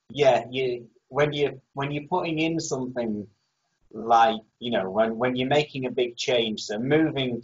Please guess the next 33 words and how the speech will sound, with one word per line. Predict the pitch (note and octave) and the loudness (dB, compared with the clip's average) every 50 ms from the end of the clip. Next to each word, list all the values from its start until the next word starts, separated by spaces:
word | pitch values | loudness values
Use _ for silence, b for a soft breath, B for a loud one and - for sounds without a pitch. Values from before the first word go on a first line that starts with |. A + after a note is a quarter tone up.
| - - | -6 -2
to, | B2 A2+ G#2+ G2+ G2 F#2+ F#2 F2+ F2 - _ _ _ _ _ _ _ _ _ _ _ - | -2 0 0 0 -2 -4 -6 -8 -10 -14 _ _ _ _ _ _ _ _ _ _ _ -4
moving | B2 C3+ D3+ D#3+ D#3 C#3 C#3+ C3+ | 0 2 4 4 2 2 0 0
all, | B2+ B2+ B2 B2+ B2+ | 2 2 4 4 4
all | - C3+ C3+ C#3+ C#3 C3 | 2 2 4 4 4 4
our | B2 A#2+ A#2+ | 4 2 2
systems | A#2 - B2+ - - - A2+ A2 G#2+ G#2+ | 0 -2 -6 -6 -6 -6 -4 -4 0 2
out | A2+ A2 G#2+ G#2+ - - | 2 2 2 0 -2 -6
to, | - A2+ G#2 G2 G2 F#2+ F#2 F#2 _ _ - G#2+ | -6 -4 -4 -4 -4 -6 -8 -10 _ _ -10 -8
um, | G#2 G2+ F#2+ F#2+ G#2 | -6 -6 -6 -8 -8
in | G#2+ G#2 G#2+ | -6 -4 -2
this | A2+ A2 - - | -2 -2 -4 -4
case, | - A2 G2+ F#2 - G#2+ | -4 -4 -4 -4 -6 -10
it | G2 F#2+ | -12 -12
was | F#2 - | -10 -4
Microsoft, | G2 F#2+ G2+ G2+ G2+ - - - - G2+ F#2+ F#2+ - _ _ _ _ _ _ _ _ _ _ _ _ _ _ _ - - - _ _ _ _ _ - | 0 2 2 2 0 -4 -10 -6 -2 0 0 -2 -2 _ _ _ _ _ _ _ _ _ _ _ _ _ _ _ -20 -20 -20 _ _ _ _ _ -2
it | A#2+ B2 B2+ | 0 2 4
opens | C3 D3 D3 - D3 C3+ B2 - C3+ | 4 4 4 2 0 -2 0 2 2
up | C3+ C3 - | 2 0 0
so | - - C#3 C3 B2+ | 0 2 4 4 4
much | A#2+ A#2 A#2 A#2 - - - | 4 0 -4 -8 -12 -12 -10
possibilities | A#2+ A#2 - - G#2+ C#3+ B2+ C3 C#3 C#3+ B2+ B2+ A#2+ - | -8 -6 -6 -4 0 2 4 4 4 2 0 -4 -8 -8
for | - A2+ | -10 -10
people, | - - G#2+ G2 F#2 - - - F2 E2+ - _ _ _ _ _ _ _ _ _ | -6 -6 -6 -6 -8 -10 -14 -14 -14 -14 -16 _ _ _ _ _ _ _ _ _
but | - B2 | -2 0
also | A#2 C3 C3 C3+ B2+ - B2 A#2+ | 2 2 2 2 2 2 2 4
opens | A#2+ A#2+ B2 B2 - B2+ A2+ - | 4 4 2 0 -2 -4 -2 -2
up | A#2 A#2+ - | -2 -2 -2
so | - - B2+ A#2+ A#2+ | 0 2 2 2 2
many | A#2 A2+ A2+ A2+ | 2 -2 -2 -2
vulnerabilities | G#2 B2 B2+ B2 A#2 A#2 G#2 A2+ C3 C3+ C#3 C#3 C3+ B2+ B2 - - | -2 0 0 0 0 0 0 2 2 4 2 2 0 -2 -4 -4 -6
for | B2+ - - | -10 -8 -4
people. | - D3 C3+ - - - C#3+ - D#3 C#3 - - | -4 -4 -4 -6 -14 -8 -4 -2 -2 -2 -2 -6
<laughs> | _ | _